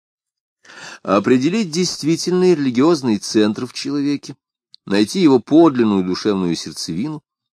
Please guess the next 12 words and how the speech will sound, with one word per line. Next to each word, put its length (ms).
это 260
значит 420
узнать 440
о 40
нем 200
самое 400
интимное 580
и 200
важное, 540
после 360
чего 280
будет 420